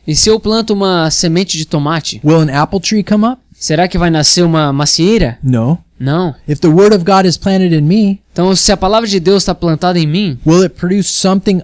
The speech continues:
Speaker 2: other than a born again life in me?
Speaker 1: será que vai produzir algo que tenha a ver com o não nascido novamente?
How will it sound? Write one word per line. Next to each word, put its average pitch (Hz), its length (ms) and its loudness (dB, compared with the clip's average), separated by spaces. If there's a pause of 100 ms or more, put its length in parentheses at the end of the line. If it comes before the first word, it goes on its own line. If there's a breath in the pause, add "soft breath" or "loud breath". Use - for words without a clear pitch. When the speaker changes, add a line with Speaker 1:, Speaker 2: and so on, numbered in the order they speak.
Speaker 2:
other 190 340 4
than 175 180 2
a 151 40 0
born 156 320 0
again 165 260 -2
life 135 320 -4
in 220 60 0
me? 269 260 -2 (160)
Speaker 1:
será 170 360 0
que 214 80 -8
vai 202 140 -2
produzir 175 500 0
algo 151 560 2
que 165 100 -8
tenha 175 240 -2
a 151 40 -2
ver 170 200 -2
com 170 220 -2
o 156 60 0
não 180 220 0
nascido 175 580 -2
novamente? 151 640 -6